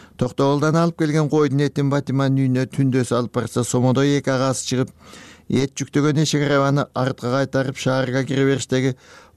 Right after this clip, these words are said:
балдар үйүнө жеткиртти. Араба ээси арык өзбек жигитке тигилер "Карындашыбызды жайына койсун", — деп Самидинге саламдабай айтып кетишиптир.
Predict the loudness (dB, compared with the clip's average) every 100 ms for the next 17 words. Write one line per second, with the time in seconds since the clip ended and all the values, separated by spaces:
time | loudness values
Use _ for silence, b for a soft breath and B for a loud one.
0 | -6 -4 -2 -2 0 2 2 0 -2 -4
1 | -8 -4 -4 -4 -14 _ -6 0 2 2
2 | 2 0 0 0 0 0 0 0 -2 -2
3 | -6 -2 -2 0 0 0 -2 B B B
4 | B -4 0 2 2 0 -2 -2 -2 0
5 | 2 2 0 0 0 0 0 -2 -2 -2
6 | 0 0 0 -2 0 -2 0 2 2 0
7 | 0 -2 -4 -4 -6 -4 -8 -6 -6 -6